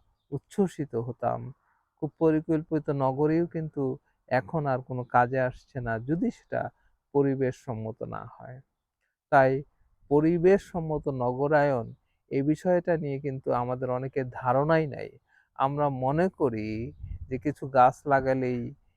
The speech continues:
কিছু জায়গা রাখলেই পরিবেশসম্মত নগরায়ন হয়। এর জন্য অনেকগুলা ফ্যাক্টর চিন্তা করতে হবে। পানির প্রবাহ ঠিক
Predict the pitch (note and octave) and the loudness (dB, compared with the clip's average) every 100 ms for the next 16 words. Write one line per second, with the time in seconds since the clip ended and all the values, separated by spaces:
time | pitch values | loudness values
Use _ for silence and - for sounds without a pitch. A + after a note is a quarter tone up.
0 | _ _ - C3+ C#3+ C3 B2 A#2+ B2+ B2+ | _ _ -12 -6 -4 -2 2 2 4 2
1 | B2+ - A#2+ B2 B2 A#2+ A#2+ B2 - A#2+ | 0 -2 -4 -4 -4 -4 -4 -6 -10 -10
2 | A2+ B2 A2+ A2 A2+ A2 A2+ A#2 A2 A2+ | -10 -8 -8 -6 -6 -6 -8 -12 -12 -12
3 | - _ _ _ _ D3+ D#3 D3 D#3 D#3 | -16 _ _ _ _ 0 0 0 -2 -2
4 | D3+ D3 - _ _ B2+ D#3+ G3 F3+ D#3 | -4 -6 -10 _ _ -2 2 2 2 0
5 | C3+ - - D3+ _ - A#2+ - A#2 A2+ | -2 -4 -4 -4 _ -14 -12 -12 -12 -10
6 | A#2 A#2+ _ B2 B2 A2 A2 C3+ _ _ | -12 -16 _ -20 -14 -14 -14 -18 _ _
7 | _ _ _ - A#2+ D3 D#3+ F3 D#3+ - | _ _ _ 0 2 2 2 2 0 0
8 | D3+ C#3+ C#3+ D3 - D3 | 2 4 2 -2 -6 -14